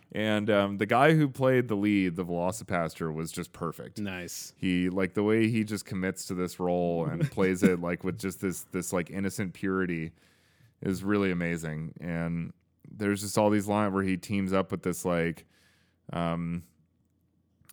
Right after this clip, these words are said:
Speaker 1: this woman, <laughs> she's a prostitute. <laughs> She's,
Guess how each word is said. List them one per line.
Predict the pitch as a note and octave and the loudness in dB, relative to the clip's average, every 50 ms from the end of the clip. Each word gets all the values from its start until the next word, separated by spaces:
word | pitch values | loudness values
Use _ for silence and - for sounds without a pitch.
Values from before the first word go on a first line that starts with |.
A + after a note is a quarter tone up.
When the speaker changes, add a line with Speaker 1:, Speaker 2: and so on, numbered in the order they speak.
| _ | _
Speaker 1:
this | - G#2+ A2 A2 - - | -2 0 0 0 2 2
woman, | D3+ C#3+ B2+ A#2+ - | 2 2 2 0 -2
<laughs> | - | -2
she's | - - - - B2+ C3 A2+ | -2 -2 -2 -2 -2 -2 -2
a | A2+ | -4
prostitute. | A2 - C3 A#2+ C3 D3 - - C#3 - - - - C#3 B2+ C3 C#3 D3+ C3 A2+ - F3 G3 F3 - - - - - - | -2 2 2 2 2 2 0 -4 -6 -4 -2 2 4 4 4 4 4 2 0 -2 2 6 6 6 6 4 -8 -4 0 2
<laughs> | D#3 F4 - - - D#3 - - - - - | 4 4 4 4 4 2 2 2 2 0 0
She's, | - - - B2+ B2 B2 - | 0 -2 -2 -2 -2 -2 -4